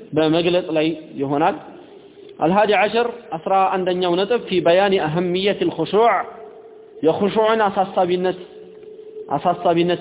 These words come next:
በመግለጽ، وما يتعلق به، ከዚህም ጋር ተያያዥነት ያላቸውን ነገሮች በመግለጽ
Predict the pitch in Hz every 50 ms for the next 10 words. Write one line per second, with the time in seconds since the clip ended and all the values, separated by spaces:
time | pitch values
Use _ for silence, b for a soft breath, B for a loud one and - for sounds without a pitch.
0 | 151 156 160 165 170 165 170 175 - - 143 - - - - - - - - -
1 | - - - - - - - 131 143 156 175 185 190 180 185 190 165 180 190 180
2 | 170 170 - - 196 190 220 214 175 - - - - - - - 160 151 160 190
3 | 185 180 185 185 180 185 170 170 170 165 160 160 165 175 185 175 - 175 160 156
4 | 156 165 165 156 160 170 160 156 156 156 156 160 180 185 180 151 156 151 151 151
5 | 151 151 160